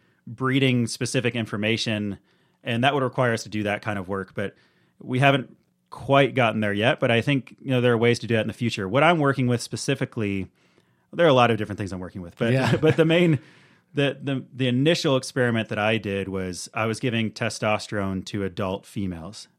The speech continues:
Speaker 1: and I was giving them, giving it
Speaker 2: How, like,
Speaker 1: specifically
Speaker 2: like
Speaker 1: to
Speaker 2: what, how are you giving it to them?
Speaker 1: Yeah, so I make these little beeswax and peanut oil implants that have,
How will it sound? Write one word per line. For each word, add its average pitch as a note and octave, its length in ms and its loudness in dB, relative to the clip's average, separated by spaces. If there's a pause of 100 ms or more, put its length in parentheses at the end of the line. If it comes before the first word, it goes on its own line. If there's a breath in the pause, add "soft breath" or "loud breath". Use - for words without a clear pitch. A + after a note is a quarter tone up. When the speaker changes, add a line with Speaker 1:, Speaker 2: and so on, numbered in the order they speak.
Speaker 1:
and A2+ 80 -6
I - 20 0
was G#2+ 100 -4
giving D3 220 2
them, C3+ 200 0 (120)
giving C#3 220 0
it C#3 40 0
Speaker 2:
How, E3 60 2
like, D3 60 0
Speaker 1:
specifically C3 760 -2
Speaker 2:
like A#2 160 2
Speaker 1:
to A2+ 80 2
Speaker 2:
what, B2 160 4
how C3+ 160 2
are C3 40 6
you A2 140 2
giving G#2+ 280 -2
it - 160 -14
to - 80 -8
them? D#2 160 -12 (440)
Speaker 1:
Yeah, B2+ 280 6
so A#2+ 260 0
I A2+ 440 0 (200)
make A#2+ 340 -2
these A2 260 -2
little G#2+ 480 -2 (420)
beeswax A2+ 560 -2
and F#2 120 -8
peanut A#2 260 -4
oil B2 200 -4
implants B2+ 460 -6
that A2+ 120 -8
have, G2+ 420 -6